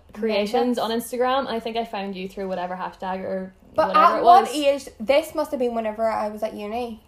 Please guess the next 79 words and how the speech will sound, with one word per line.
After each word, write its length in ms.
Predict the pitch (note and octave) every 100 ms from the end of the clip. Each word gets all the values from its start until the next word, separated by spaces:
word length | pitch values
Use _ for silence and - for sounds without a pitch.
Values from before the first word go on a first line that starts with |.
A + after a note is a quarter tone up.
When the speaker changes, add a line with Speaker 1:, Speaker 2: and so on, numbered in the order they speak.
| -
Speaker 1:
I 60 | B3+
Speaker 2:
in 80 |
Speaker 1:
think 140 | D#4+ C4
Speaker 2:
special 220 | F#4 C4
Speaker 1:
I, 40 |
Speaker 2:
effects. 440 | B3 B3 A3 - -
Speaker 1:
it 60 |
must 240 | A#3 G#3+ -
have 80 | A3
been. 100 | B3+
Speaker 2:
I 160 | C#4
think 260 | C#4+ C#4+ C#4+
it 80 | B3
was 280 | A3 A3+
because 220 | - B3+ B3
Speaker 1:
I 20 |
think 160 | B4
I 80 | D5 B4+
was 40 |
nineteen. 540 | C#4 B3 A#3+ G3 G3+ F#3+ _ _ -
Speaker 2:
Yeah, 240 | A3+ G3+
so 300 | - A#3 G#3+ -
I 140 | A3+
must 200 | A#3 A3+
have 80 | A3+
been 80 | G#3
about 140 | G3+
twenty. 260 | - G#3 G3 _ _ _
Tw-, 240 | - - C4
am 100 | C#4
I 120 | D#4
Speaker 1:
You're 180 | A#3+ A#3
a 20 |
Speaker 2:
one 80 | G#3+
Speaker 1:
year 100 | F#3+
Speaker 2:
year 60 | F#3+
Speaker 1:
older, 220 | F#3 G3+
yeah. 140 | G#3+ G3
Speaker 2:
Yeah, 140 | B3+
I 40 | B3
would 140 | C4
have 0 |
been 120 | C4
twenty. 300 | A#3+ A3+ A3
So 60 | -
then 80 | C4+
I 120 | C4+ C#4
would 80 | C4
have 60 |
been 100 | B3+
at 180 | A#3 A3
uni. 320 | A3 A3+ A3
So 240 | - A#3+ A3
that's 240 | B3 C4 -
probably 260 | - B3+
what 160 | A#3 G#3+
my 140 | G#3+
shoots 340 | G#3 A3 G#3 -
and 80 | B3+
all 140 | B3
were. 100 | B3+
Speaker 1:
Mm. 320 | A#3 G#3 G3+ F#3+ _ -
Speaker 2:
So 160 | - C4+
I 80 | C4
was, 120 | B3+
like, 180 | B3+ B3
so 460 | - - A#3+ A3 G#3+
into 320 | G#3+ G#3+ B3+
it 40 | A#3+
and 80 | B3
all. 140 | B3
I 160 | A3+ A3+
was, 100 | A3+
like, 180 | A3+ - _ _ -
researching 680 | A3+ A3 A3+ - A#3 - A3+
the 60 |
concept 640 | A3 A3+ G#3+ - A#3+ A3+ -
and, 80 | A3+
Speaker 1:
Yeah. 220 | B3